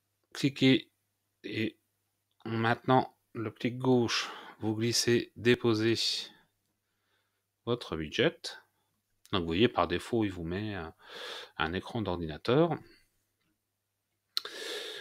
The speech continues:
Euh, je vais faire tout de suite la, les éléments ici. Comme ça, ça va, euh, on sera tranquille. On reviendra donc à notre devis slider, euh,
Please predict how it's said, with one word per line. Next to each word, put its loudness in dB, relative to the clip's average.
Euh, -2
je 0
vais 4
faire 4
tout 0
de -2
suite 0
la, 6
les 2
éléments 4
ici. -2
Comme -6
ça, 0
ça -2
va, 0
euh, -8
on -8
sera -2
tranquille. -4
On -6
reviendra 2
donc -2
à 0
notre -8
devis -4
slider, -4
euh, -12